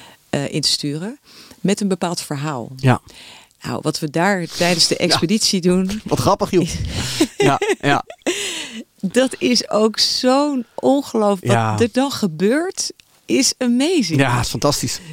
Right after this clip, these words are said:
Speaker 2: Ja.
Speaker 1: En live muziek. Ik, eh, eh, mijn vriendin Lisa, die woont in Barcelona al jaren en zij is een fantastische zangeres. En die komt altijd optreden.
Speaker 2: Ja.
Speaker 1: En, eh, en alle zintuigen,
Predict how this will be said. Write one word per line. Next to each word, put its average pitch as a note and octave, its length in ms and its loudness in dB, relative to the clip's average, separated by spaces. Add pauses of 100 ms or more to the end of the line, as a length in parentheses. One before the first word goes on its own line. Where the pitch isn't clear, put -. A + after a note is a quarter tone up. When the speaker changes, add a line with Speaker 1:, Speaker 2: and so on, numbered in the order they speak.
(120)
Speaker 2:
Ja. - 180 0
Speaker 1:
En D4+ 220 0
live G3 300 0
muziek. G#3+ 340 -4
Ik, - 160 -8
eh, F3 320 2
eh, E3 80 0
mijn E3+ 140 0
vriendin F#3 320 0 (140)
Lisa, F3 440 2
die D#3 120 -8
woont E3 260 -4
in D#3 180 -4
Barcelona D#3+ 560 -2
al D3+ 220 -4
jaren D3 600 -2
en D3 260 -6 (340)
zij - 140 -2
is D3+ 80 -2
een C3 60 -8
fantastische - 520 -2
zangeres. C#3+ 560 -4 (420)
En C#3+ 220 -6
die D3 100 -8
komt D3+ 180 -10
altijd C3+ 220 -8
optreden. B2+ 600 -8
Speaker 2:
Ja. B2 260 0 (240)
Speaker 1:
En, C#3+ 440 -6
eh, D3 380 -4
en F3 180 -2
alle D4 240 2
zintuigen, G#3+ 840 0